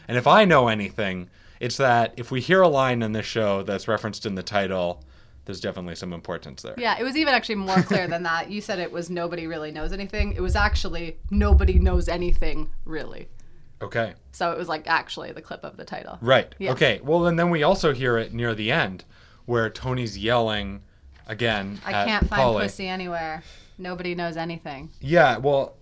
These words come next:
Speaker 1: nobody knows anything. And the really interesting thing about that, too, in the topic of ambiguity for me is how much Tony needs clarity in his life.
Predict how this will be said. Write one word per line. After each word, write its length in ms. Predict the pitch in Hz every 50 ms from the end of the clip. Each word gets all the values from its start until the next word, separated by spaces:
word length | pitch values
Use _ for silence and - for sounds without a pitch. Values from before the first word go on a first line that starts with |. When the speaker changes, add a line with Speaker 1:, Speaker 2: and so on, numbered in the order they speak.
| -
Speaker 1:
nobody 360 | 135 139 151 165 170 175 170
knows 240 | 151 143 143 135 117 123
anything. 420 | 127 131 135 120 - 120 107 101
And 160 | - 123 127 127
the 60 | 123
really 260 | 120 147 214 269 -
interesting 320 | - - - - - 131 -
thing 140 | - 139 127
about 200 | 120 107 110 107
that, 240 | - 104 101 101 -
too, 400 | - - 160 139 113 104 101 - - - - -
in 120 | 104 101 101
the 100 | 98 95 - - - -
topic 360 | - - 117 110 104 117 107 107
of 100 | 95 101
ambiguity 680 | 98 95 92 92 85 101 98 98 95 92 92 92 92
for 320 | 90 _ _ - - 95
me 220 | 87 87 90 87 87
is 320 | 87 87 87 85 - - - - - - - -
how 240 | - - - 127 131
much 300 | 123 120 117 113 - - -
Tony 360 | - - 113 107 104 104 98
needs 300 | 92 95 92 92 - -
clarity 500 | - - 107 98 92 85 76 76 80 82
in 120 | 85 87
his 180 | 90 92 90 -
life. 320 | 90 85 85 85 - -